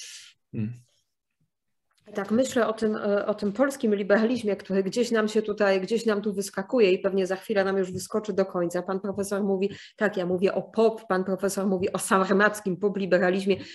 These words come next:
Speaker 2: Bardzo mi, bardzo mi to w tym momencie weszło, bo to jest, e, zastanawiam się, czy to są te wszystkie, mm, e, tak naprawdę jakieś powroty znowu. Ja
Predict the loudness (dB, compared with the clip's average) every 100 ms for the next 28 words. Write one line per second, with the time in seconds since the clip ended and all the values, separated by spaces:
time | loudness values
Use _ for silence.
0 | -14 0 4 4 4 0 0 -2 0 2
1 | 2 2 0 -2 -4 -4 -2 0 -2 0
2 | 2 2 2 0 0 4 6 6 2 -16
3 | -20 -20 -14 0 2 2 0 -2 -2 -2
4 | 0 0 2 0 -2 -2 -6 -4 -4 -2
5 | -2 -2 -4 -4 -6 -6 -4 0 0 -2
6 | -6 -8 -6 -6 -8 -14 _ _ -20 -20
7 | _ _ -2 -2 -2 -8 _ _ _ _
8 | _ _ _ _ _ -12 -6 -2 -2 -2
9 | 2 6 6 6 -2 0 0 2 2 2
10 | 2 -2 0 0 0 0 0